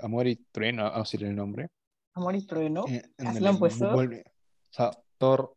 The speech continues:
Speaker 1: Love and Thunder, Amor y Trueno. Este,
Speaker 2: <laughs>
Speaker 1: donde vuelve Natalie Portman, que s-, s-, se había ido de, de, de la, de, de Marvel por, este, temas legales, ¿no? De,
Speaker 2: Sí, sí,
Speaker 1: este,
Speaker 2: sí,
Speaker 1: un
Speaker 2: tuvo un
Speaker 1: contrato.
Speaker 2: problema, sí.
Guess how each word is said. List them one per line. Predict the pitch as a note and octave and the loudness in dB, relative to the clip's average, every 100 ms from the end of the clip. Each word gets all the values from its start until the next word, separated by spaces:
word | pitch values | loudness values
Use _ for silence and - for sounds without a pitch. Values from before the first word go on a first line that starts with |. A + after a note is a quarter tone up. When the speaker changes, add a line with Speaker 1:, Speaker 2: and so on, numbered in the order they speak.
| - | 0
Speaker 1:
Love | C3 | 2
and | B2 A2 | 2 0
Thunder, | A2+ A2+ E3 _ _ _ _ | -2 -2 -8 _ _ _ _
Amor | A2+ G#2 | -8 -2
y | A2 | 0
Trueno. | A#2 G#2+ B2 - _ _ _ _ _ - | 2 0 -4 -12 _ _ _ _ _ -8
Este, | A#2+ G#2+ - - G#2+ G#2 G2+ G2 | -4 -4 -8 -8 -4 -4 -4 -6
Speaker 2:
<laughs> | A2+ - - - _ _ _ _ - - | -8 -12 -14 -16 _ _ _ _ -20 -6
Speaker 1:
donde | E4+ B2+ A#2 A2+ | -2 -2 -2 -2
vuelve | B2 C3 D#3+ D#3 | 2 6 8 8
Natalie | D3 D3 C#3+ B2 | 6 4 2 2
Portman, | C#3+ C3 B2 D3 E3+ _ _ - | 2 2 0 -4 -8 _ _ -20
que | - G2+ - _ | -12 -10 -10 _
s-, | - - _ _ _ | -20 -20 _ _ _
s-, | - - _ | -20 -20 _
se | - B2 | 0 2
había | C#3+ | 4
ido | E3 F3+ C#3 C3+ | 4 4 4 4
de, | A#2+ - - | 2 0 -8
de, | A2 _ | -10 _
de | - A2 | -6 -4
la, | G#2 | -4
de, | - A2+ G2+ - - | -6 -6 -6 -6 -4
de | A#2 | 2
Marvel | B2 B2+ A#2 E3 - | 4 4 2 0 -8
por, | G#2+ G2+ _ _ _ _ _ | -8 -8 _ _ _ _ _
este, | A#2+ - G#2 | -16 -12 -12
temas | G2 A2+ A2+ G#2+ A2 | -4 -2 0 -2 0
legales, | G#2 G2+ G2+ G2 G2 | 4 4 4 0 -8
¿no? | G2 - | -12 -10
De, | G3+ | 4
Speaker 2:
Sí, | C4 D4 C#4+ | 8 8 6
sí, | C4+ | 2
Speaker 1:
este, | G3+ | 0
Speaker 2:
sí, | G3+ A#3+ | 0 -2
Speaker 1:
un | |
Speaker 2:
tuvo | F#3 | -2
un | |
Speaker 1:
contrato. | - G3+ G#3 G#3 A3+ | -4 -2 0 2 2
Speaker 2:
problema, | A3+ F#3+ F#3 E3+ D#3 | 4 4 4 4 -2
sí. | - E3 E3+ | -4 -2 -2